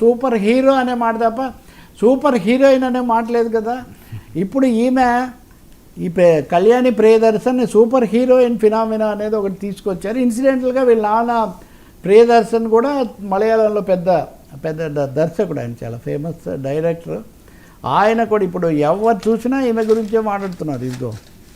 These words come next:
"నేనే నమ్మలేకపోతున్నాను, speechless and beyond" అని. ఇదిగో ఆమె ముఖ చిత్రం ఇది,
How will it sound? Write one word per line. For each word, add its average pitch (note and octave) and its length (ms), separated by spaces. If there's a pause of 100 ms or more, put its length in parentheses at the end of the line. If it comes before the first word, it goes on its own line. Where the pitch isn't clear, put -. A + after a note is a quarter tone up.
(260)
"నేనే A#3 320
నమ్మలేకపోతున్నాను, A3 1000
speechless A#3 760
and G#3+ 140
beyond" G3 500
అని. D3 200 (280)
ఇదిగో D3+ 220 (880)
ఆమె C#3+ 400 (240)
ముఖ D3 180
చిత్రం D#3 400
ఇది, A2 180